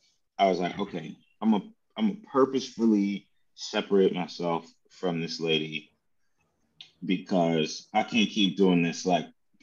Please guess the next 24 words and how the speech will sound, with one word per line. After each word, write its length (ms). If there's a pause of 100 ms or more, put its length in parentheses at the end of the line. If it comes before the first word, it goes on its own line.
(240)
up 200
and 120
down 340
of, 160
like, 240
when 180
I 100
see 220
you, 180
it's 140
all 180
good, 340
but 80
when 140
I 200
don't, 400 (140)
it's 140
not." 360 (1600)
I, 200 (120)
I 80
think 280
we 60
spent, 320
like, 140